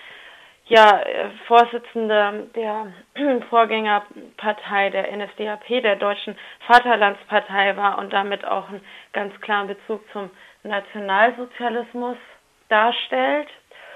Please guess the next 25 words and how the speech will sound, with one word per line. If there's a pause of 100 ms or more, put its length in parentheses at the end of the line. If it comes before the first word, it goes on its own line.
(300)
Und,
ähm, (260)
für
Unbeteiligte (400)
ist, (180)
ähm,
Fabarius (120)
in
Witzenhausen,
wenn
Sie
den
Namen
überhaupt
kennen, (360)
eher (140)
positiv
konnotiert, (300)
weil
er
eben
die
Kolonialschule
gegründet
hat,